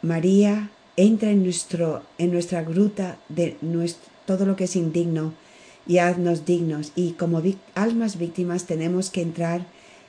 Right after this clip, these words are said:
lo que es indigno de los demás para participar por medio del sufrimiento con Cristo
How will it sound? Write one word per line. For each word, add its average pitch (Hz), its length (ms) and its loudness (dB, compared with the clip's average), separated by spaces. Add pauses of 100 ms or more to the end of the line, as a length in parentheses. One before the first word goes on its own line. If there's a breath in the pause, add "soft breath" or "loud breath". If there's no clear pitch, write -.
lo 170 220 4
que 190 160 4
es 208 140 0
indigno 180 580 2 (560)
de 143 160 -2
los 147 160 -4
demás 143 540 -8 (800)
para 165 320 0 (260)
participar 175 920 -2 (360)
por 165 140 -2
medio 170 340 2
del 151 160 -2
sufrimiento 170 720 -4
con 147 220 -8
Cristo 156 380 -8